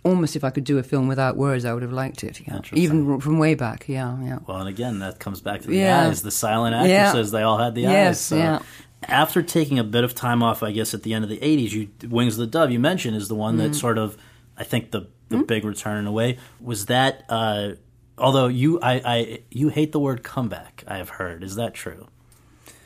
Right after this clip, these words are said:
Speaker 1: Well, it's a heavy concept.
Speaker 2: <laughs>
Speaker 1: But then again, actually, it's very right, 'cause you can keep coming back.
Speaker 2: Right.
Speaker 1: You can, you can disappear, and I know I disappear quite a lot, right? So you can disappear, and then you, so if you do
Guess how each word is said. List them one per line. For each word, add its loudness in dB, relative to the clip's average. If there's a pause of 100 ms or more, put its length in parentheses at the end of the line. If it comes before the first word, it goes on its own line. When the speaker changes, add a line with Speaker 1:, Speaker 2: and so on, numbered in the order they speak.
(240)
Speaker 1:
Well, 6
it's 0
a 2
heavy 2 (100)
concept. -2
Speaker 2:
<laughs> -10 (640)
Speaker 1:
But -2
then 6
again, 4
actually, -2
it's -4
very 0
right, -2
'cause -6
you -8
can 2
keep -2
coming -4
back. -10 (420)
Speaker 2:
Right. -14 (180)
Speaker 1:
You 0
can, 0
you 4
can 2
disappear, 0
and -4
I -2
know 2
I 2
disappear -6
quite -6
a -8
lot, -6 (180)
right? -16 (280)
So 0
you 2
can 4
disappear, -2
and 2
then 4
you, 0 (140)
so 0
if 0
you 0
do 4